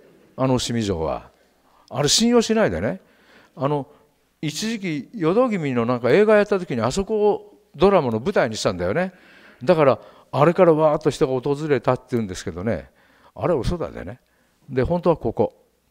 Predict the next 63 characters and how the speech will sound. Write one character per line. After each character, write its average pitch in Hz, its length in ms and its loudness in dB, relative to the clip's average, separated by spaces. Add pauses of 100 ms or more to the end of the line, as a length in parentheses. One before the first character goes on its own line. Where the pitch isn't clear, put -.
(200)
で、 120 120 2
こ 120 180 0
こ 165 100 4
行 165 60 2
く - 60 -14
と 135 80 -2
さ 113 180 -2
す - 100 0
が 139 80 6
に 123 40 -6
ち - 60 -4
ょ 127 40 2
っ - 20 -2
と 107 80 -10
緊 - 180 -6
張 113 140 2
し 117 100 -8
ま 95 80 -6
す - 100 -10
ね。 69 260 -8 (680)
あ 98 120 -8
の、 101 220 -8 (200)
ち - 120 -8
ゃ - 20 -8
ん 92 60 -12
と - 340 -8
敬 107 160 0
礼 92 120 -6
を 85 100 -10
し - 100 -16
て、 - 220 -14 (140)
礼 92 180 -8
を - 120 -16
し - 100 -10
て 107 60 -14
中 - 240 -20
に 95 80 -16
入 101 140 -14
っ - 20 -16
て - 100 -20
っ - 40 -20
て、 - 300 -20 (440)
「あ、 - 240 -20
こ - 120 -20
こ 101 100 -10
で 98 80 -8
す - 100 -10
か。」 - 280 -14 (920)
ね、 113 200 -4
こ 101 80 -14
ん 104 60 -12
な 98 80 -10
感 95 120 -4
じ 90 100 -8
で 85 40 -8
見 90 80 -10
て 85 100 -8
き - 120 -18
ま - 140 -20
す。 - 120 -20 (2750)
本 123 240 -4
丸 104 240 0
跡、 - 280 -8